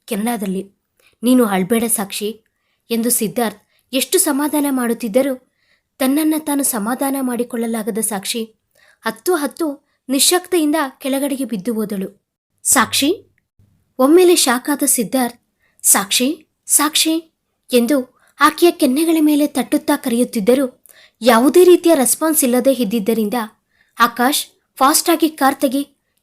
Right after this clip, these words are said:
ಎಂದು ಹೇಳಿದ್ದರಿಂದ ಕಿರಣ್ ಹತ್ತಿರ ಕೀಸ್ ತೆಗೆದುಕೊಂಡು ಕೆಳಗಡೆಗೆ ಓಡಿದನು ಆಕಾಶ್. ಸಾಕ್ಷಿಯನ್ನು ಎರಡೂ ಕೈಗಳಲ್ಲಿ ಎತ್ತಿಕೊಂಡು, "ಕಿರಣ್, ವಿಜಯ್ ಹುಷಾರು. ಸಾಕ್ಷಿ ಬಂದಿರುವ ವಿಷಯ ಅವನಿಗೆ ಯಾವುದೇ ಪರಿಸ್ಥಿತಿಗಳಲ್ಲಿ ಗೊತ್ತಾಗಬಾರದು.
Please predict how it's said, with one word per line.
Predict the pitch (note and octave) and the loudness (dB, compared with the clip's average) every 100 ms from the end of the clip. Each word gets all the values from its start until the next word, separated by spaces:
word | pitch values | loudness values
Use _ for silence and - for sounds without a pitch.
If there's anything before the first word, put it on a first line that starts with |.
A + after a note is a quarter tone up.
| - | 0
ಎಂದು | A#3+ A#3+ | 2 2
ಹೇಳಿದ್ದರಿಂದ | G#3+ A3 A#3+ A#3 A3+ G#3 B3+ A#3+ _ _ _ _ | 2 0 0 0 0 -2 -4 -4 _ _ _ _
ಕಿರಣ್ | D#4 F4 F#4 | 2 4 4
ಹತ್ತಿರ | F4+ - D#4+ | 0 0 0
ಕೀಸ್ | D#4+ D#4+ - | 2 0 0
ತೆಗೆದುಕೊಂಡು | D4+ C#4+ C#4 C4 D4 | 0 -2 0 0 0
ಕೆಳಗಡೆಗೆ | B3+ - B3 C#4 D#4 D4+ | -2 -2 0 0 0 2
ಓಡಿದನು | D4 B3 A#3+ A#3+ B3 A3+ - | 2 2 2 2 0 -2 -6
ಆಕಾಶ್. | A#3 A3+ A#3 G3+ - - _ _ _ _ _ _ _ _ - | -4 -2 -2 -4 -6 -12 _ _ _ _ _ _ _ _ -4
ಸಾಕ್ಷಿಯನ್ನು | - B3+ - D#4+ D4+ | 0 2 2 2 4
ಎರಡೂ | D4+ A3+ G#3 D#4 | 4 2 0 0
ಕೈಗಳಲ್ಲಿ | D#4 B3+ C4+ B3 A#3+ | 0 0 2 2 0
ಎತ್ತಿಕೊಂಡು, | G#3+ - B3 A3+ A3 G#3+ - _ _ _ _ - | -2 -6 -4 -2 0 -2 -6 _ _ _ _ -2
"ಕಿರಣ್, | A#3+ A3 D4 _ _ - | 0 2 -2 _ _ -8
ವಿಜಯ್ | A3 C4+ D4+ | 0 4 4
ಹುಷಾರು. | A#3 - A3 G3 - _ _ _ _ _ | 2 0 -2 -4 -8 _ _ _ _ _
ಸಾಕ್ಷಿ | - A#3 A#3 D#4+ | -2 0 0 0
ಬಂದಿರುವ | C4+ B3+ B3+ B3+ | 0 0 2 2
ವಿಷಯ | A3 - C#4 B3 - _ _ - | 2 0 -2 -6 -10 _ _ 0
ಅವನಿಗೆ | C4 D4+ D4+ | 4 4 4
ಯಾವುದೇ | B3+ G3+ A#3 D#4+ | 0 0 0 0
ಪರಿಸ್ಥಿತಿಗಳಲ್ಲಿ | D#4+ A#3+ - C4 C4 B3+ A#3+ | -2 -4 -4 -2 -2 0 0
ಗೊತ್ತಾಗಬಾರದು. | A#3 A#3 A#3+ A#3 G#3+ G#3 G3 G3 - | -2 -2 -4 -4 -4 -4 -4 -8 -10